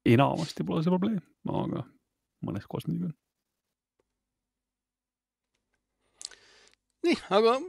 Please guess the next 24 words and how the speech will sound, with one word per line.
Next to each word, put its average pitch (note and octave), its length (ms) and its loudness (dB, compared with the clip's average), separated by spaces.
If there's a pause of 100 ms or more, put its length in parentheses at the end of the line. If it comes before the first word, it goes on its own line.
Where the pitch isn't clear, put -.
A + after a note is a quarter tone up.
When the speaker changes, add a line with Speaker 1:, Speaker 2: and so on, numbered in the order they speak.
(460)
Speaker 2:
saame A3+ 240 4
näha, E3 240 2
Tarmo D#3+ 280 0
mängib D3 280 -2
seda C#3+ 160 -8
kindlasti D#3 260 -4
ära. B2+ 100 -6
Tarmo D#3 220 4
tahab C3+ 160 -4
sellele C3+ 320 0
V E3 220 -12
R-i C3+ 260 -2
saada. F#2+ 240 -8
Mingid C3 280 -6
jutud D3+ 220 -4
käisid, A2 300 -6
et, - 300 -6
äh, A#2 540 -4
Microsoft A#2 420 -12
tege-, G#2+ 480 -4 (600)
teevad A2 360 0
mingit G#2+ 280 -10
V A2+ 280 -12
R G#2 100 -2